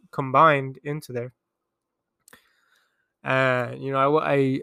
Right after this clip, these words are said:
I, I still passed and everything, so I was still able to function.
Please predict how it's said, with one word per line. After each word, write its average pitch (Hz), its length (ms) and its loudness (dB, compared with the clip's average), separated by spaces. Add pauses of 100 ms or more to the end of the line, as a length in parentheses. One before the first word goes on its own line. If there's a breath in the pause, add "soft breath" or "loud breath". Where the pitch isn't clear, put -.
I, 135 140 0
I 131 60 2
still - 560 2
passed 165 380 2
and 147 80 -2
everything, 127 460 -6
so 127 360 -6
I 131 120 -4
was 135 120 -2
still 170 100 4
able 147 160 6
to 120 60 4
function. 139 500 -4